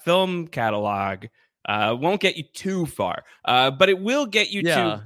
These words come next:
Speaker 1: Veronica
Speaker 2: I feel like he
Speaker 1: Mars.
Speaker 2: was so good in this, and I feel like that by the time we got to Kazam, I was like, "This is, uh, this kid has no riz."
Speaker 1: He has, uh, he has a really fun role on Veronica Mars. His character on Veronica Mars is, like, a very, very, very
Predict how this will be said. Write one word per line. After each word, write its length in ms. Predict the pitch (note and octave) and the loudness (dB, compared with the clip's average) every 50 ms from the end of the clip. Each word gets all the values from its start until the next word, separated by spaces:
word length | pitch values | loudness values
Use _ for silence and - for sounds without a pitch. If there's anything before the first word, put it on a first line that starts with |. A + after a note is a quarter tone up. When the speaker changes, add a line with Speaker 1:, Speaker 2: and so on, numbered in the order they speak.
| B2 D3+ | -14 -10
Speaker 1:
Veronica 300 | C3+ C#3+ E3 G3+ B3 D#4+ D#4 | -4 0 2 4 4 4 2
Speaker 2:
I 160 | - D4 D4+ | 2 2 2
feel 60 | C#4 C4+ | 2 2
like 140 | E4+ E4+ - | 2 0 2
he 60 | - D4+ D#4 | 0 0 0
Speaker 1:
Mars. 20 | |
Speaker 2:
was 140 | C#4 C#4+ - | 0 -2 -4
so 200 | - - C#4+ C4+ | 0 0 0 0
good 260 | A#3 F#3+ A3 C#4 C#4+ | 0 -2 -2 -2 0
in 180 | B3 A3+ G#3+ A3+ | 0 -2 -2 0
this, 300 | B3 B3+ A#3 G#3+ F#3+ - | 0 0 0 -2 -4 -6
and 100 | G#3+ G3+ | -4 -4
I 100 | G3+ G#3 | -2 -4
feel 160 | G3 - C4+ C#4+ | -4 -4 -4 -2
like 200 | C#4+ C4 G3 - | -2 -2 -4 -4
that 100 | A3+ F#3 | -4 -2
by 120 | G#3 G3+ | -2 -4
the 60 | F#3+ | -2
time 140 | - A3+ A3+ | -2 -4 -2
we 60 | A3 | -2
got 160 | G#3 G#3 - | -2 -2 -4
to 60 | - D#3+ | -4 -8
Kazam, 460 | D#3+ C#3+ A#2 A2 D3 F#3 G3+ E3 B2 | -6 -6 -4 -2 -4 -4 -4 -4 -6
I 40 | B2 | -8
was 100 | B2 B2 | -8 -8
like, 180 | B2+ A#2+ A2+ | -10 -10 -10
"This 180 | - A#3 C#4 - | -12 -12 -8 -6
is, 220 | E4 D4 A3+ F#3+ D#3 | -6 -6 -6 -8 -10
uh, 360 | B2 - - - C#3+ C#3+ D#3 C#3+ | -12 -12 -10 -10 -10 -10 -10 -8
this 200 | - A3 A#3 - | -8 -8 -8 -4
kid 200 | - - A3 F3+ | -2 0 0 2
has 200 | F3+ D#3+ D3 C3 | 2 0 0 0
no 140 | D#3 E3 E3+ | -2 0 0
riz." 600 | E3+ E3+ F3+ E3+ D3 A#2+ G2+ - - - - _ - | 0 0 0 -2 -2 -4 -6 -12 -18 -20 -20 _ -10
Speaker 1:
He 320 | - E3 F#3+ A3 A#3 A#3 | -6 -4 -2 0 0 2
has, 420 | A3+ A3 G#3+ G#3 G#3 G#3 G3+ F#3 | 2 4 4 4 4 2 2 -2
uh, 460 | - C3 E3+ E3 E3 D#3+ D3+ D#3 D3 - - | -2 -2 0 0 2 2 2 0 -2 -2 -4
he 240 | E3 G3 A3 A#3 A#3 | -8 -8 -6 -4 0
has 440 | A3+ G#3 G3+ G3 F#3+ F#3+ F3+ E3 - - | 0 2 2 2 2 0 -2 -4 -6 -6
a 200 | D#3+ D#3+ D#3 D3+ | -4 -2 -2 -2
really 600 | C3+ B2+ C#3 E3 F#3 F#3+ F3+ F#3+ F#3+ F#3 F3 E3 | -4 -4 -4 -2 -2 -2 -2 -2 -4 -4 -4 -6
fun 600 | - - - - E3+ E3+ E3 D#3+ D#3+ D3+ C#3+ B2+ | -10 -10 -6 -4 -2 -2 0 0 -2 -2 -2 0
role 300 | C#3+ C#3+ C#3+ C#3+ C#3+ C3+ | 2 2 2 2 2 0
on 180 | C3 C3 A#2+ | -2 -2 -4
Veronica 420 | A2+ B2+ C3 A#2+ A#2 A#2 - - A#2 | -4 -2 -2 -2 -2 -2 -4 -6 -6
Mars. 520 | A2+ A2 G#2 G2 F2 E2+ D2+ - - - | -4 -4 -6 -6 -8 -12 -14 -18 -14 -6
His 220 | - C#3 D3 C#3+ - | -2 -2 -2 -2 -4
character 560 | - - E3+ F#3 F#3+ G#3 G3+ - - G#3 F#3+ | -8 -4 -2 0 0 0 -2 -4 -4 -2 -2
on 140 | F3+ E3+ D3+ | -2 -2 -2
Veronica 460 | D#3 D#3 D#3 D3+ D3+ D3+ - - D3+ | -2 -2 0 0 0 -2 -4 -6 -6
Mars 500 | C3+ B2+ B2+ B2+ B2+ B2 B2 B2 A2+ - | -2 -2 0 0 0 0 -2 -2 -6 -8
is, 100 | B2 A2+ | -10 -8
like, 160 | B2 A#2 - | -8 -8 -6
a 60 | B2 | -8
very, 580 | A#2 G#2+ A2+ A2+ A#2 C3+ C#3+ C#3+ C#3 C#3 C#3 C#3+ | -10 -10 -12 -10 -4 0 2 2 4 2 2 0
very, 340 | C3+ A#2+ C3 C#3 C3+ C3 C3 B2 | -4 -4 -2 -2 -2 -2 -2 -4
very 420 | A#2 C3+ C3 C3 B2+ B2+ A#2 | -4 -4 -4 -2 -2 -4 -6